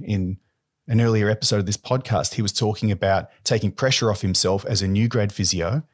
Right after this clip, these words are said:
and, uh, not expecting himself to know all of his anatomy. Now, he's pretty good in anatomy, but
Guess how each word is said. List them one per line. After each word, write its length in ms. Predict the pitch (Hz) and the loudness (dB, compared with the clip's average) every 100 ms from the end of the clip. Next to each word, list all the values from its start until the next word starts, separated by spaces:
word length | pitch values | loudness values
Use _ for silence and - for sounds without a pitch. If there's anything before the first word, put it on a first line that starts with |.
| _ _ _ _ | _ _ _ _
and, 580 | 110 101 95 95 87 - _ _ _ _ _ _ _ - | 0 0 2 0 -2 -6 _ _ _ _ _ _ _ -4
uh, 140 | 92 - | -2 0
not 460 | 123 117 - _ _ | 2 2 -2 _ _
expecting 560 | 127 - - 123 - 107 | -4 -2 -2 -2 0 0
himself 420 | 98 101 110 95 | 2 0 0 0
to 60 | 104 | 2
know 320 | 104 120 110 | 2 4 2
all 220 | - 113 | 2 2
of 80 | 101 | 2
his 160 | 98 92 | 0 2
anatomy. 500 | 95 104 104 78 87 | 2 2 0 -2 -6
Now, 80 | - | -4
he's 160 | 98 95 | -2 -4
pretty 240 | - 110 | -2 -2
good 160 | 104 107 | 0 2
in 140 | 95 | 2
anatomy, 500 | 95 117 113 92 110 _ _ _ _ _ _ _ - | 2 2 0 0 -4 _ _ _ _ _ _ _ -4
but 220 | 110 - | -4 -4